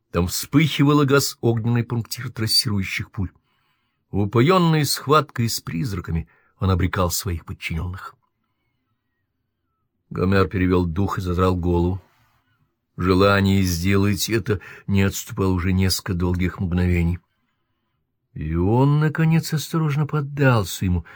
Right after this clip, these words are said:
кожей, макушкой,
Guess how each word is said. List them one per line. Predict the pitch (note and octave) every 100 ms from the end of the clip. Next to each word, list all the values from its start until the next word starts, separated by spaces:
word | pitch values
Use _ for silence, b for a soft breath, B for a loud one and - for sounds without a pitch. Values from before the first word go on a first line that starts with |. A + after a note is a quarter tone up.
| B B
кожей, | - - C#3+ A2 F2 E2 D2 C2+ B B B
макушкой, | - - - C#3+ A#2 - - E2 C2+